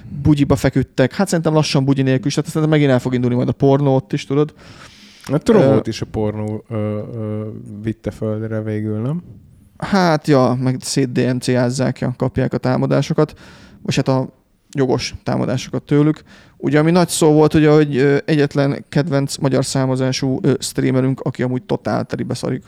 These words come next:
Speaker 1: <laughs> arra, hogy honnan jött, csak, csak a, a két E betűs hírmagazin szereti mindig lehozni a cikkeket róla. Ugye, Felix Lengyel X Q C, ugye, százmillió szerződést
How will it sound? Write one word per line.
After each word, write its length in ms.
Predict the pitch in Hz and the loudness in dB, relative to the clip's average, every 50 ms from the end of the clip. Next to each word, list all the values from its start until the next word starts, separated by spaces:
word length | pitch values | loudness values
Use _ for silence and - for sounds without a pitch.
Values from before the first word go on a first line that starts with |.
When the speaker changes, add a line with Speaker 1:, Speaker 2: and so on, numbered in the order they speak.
| 139 - - | -14 -16 -14
Speaker 1:
<laughs> 180 | - - 151 143 | -10 -8 -4 -2
arra, 180 | 170 160 147 143 | 0 0 2 4
hogy 160 | - 160 147 | 4 2 2
honnan 460 | - 160 156 156 165 165 180 170 160 | 0 -2 0 0 0 0 0 2 2
jött, 340 | 160 185 196 196 - - - - 214 214 220 214 214 208 - _ _ | 4 4 2 2 -2 -12 -14 -10 -6 -4 -4 -2 -4 -4 -6 _ _
csak, 340 | - - 131 - - - - | -2 -2 -2 -2 -4 -10 -6
csak 220 | - - 135 - | -4 -4 -2 2
a, 280 | 139 131 127 127 131 - - | 2 4 4 4 2 2 0
a 240 | - 131 127 127 127 | 0 0 0 0 -2
két 300 | - - 139 139 - - | -2 0 0 0 2 0
E 80 | 127 | 0
betűs 320 | 117 123 127 - 131 123 - | 2 0 0 0 -2 -4 -2
hírmagazin 520 | - 131 127 127 127 120 123 120 123 123 | -2 0 0 0 0 0 0 0 0 0
szereti 320 | 123 - 123 123 - - | 0 0 0 0 0 -2
mindig 380 | 127 127 123 123 - 135 131 - - - - - - - - - | -4 -4 -4 -4 -4 -6 -6 -8 -12 -14 -12 -12 -12 -10 -8 -4
lehozni 360 | - 139 131 127 127 131 127 | -2 0 0 0 0 0 -2
a 60 | 127 | -2
cikkeket 480 | 120 - 135 131 - 127 - 127 123 - | -2 -2 -4 -2 -2 -2 -2 -2 -2 0
róla. 320 | - 131 131 135 135 139 - - - - - - - | 2 2 4 4 4 2 0 -4 -12 -20 -20 -20 -10
Ugye, 320 | - 135 127 123 127 - - | -4 -2 0 2 2 0 0
Felix 460 | - - - 143 139 127 135 - - | -4 -2 -2 0 0 0 -2 -2 0
Lengyel 340 | 143 127 131 131 131 131 131 | 0 0 0 0 0 0 -2
X 160 | - - - 143 | -4 -6 -6 -6
Q 80 | 135 | -6
C, 120 | 131 - 143 | -4 -4 -4
ugye, 200 | 131 123 135 131 | -4 -2 -4 -4
százmillió 600 | - - 156 151 143 135 131 127 127 127 127 127 | 0 2 4 4 4 4 2 2 2 2 2 0
szerződést 760 | - - - 131 131 127 127 131 127 135 135 135 - - - | 0 0 0 0 0 -2 -2 -2 -2 -2 -2 -2 -4 -8 -14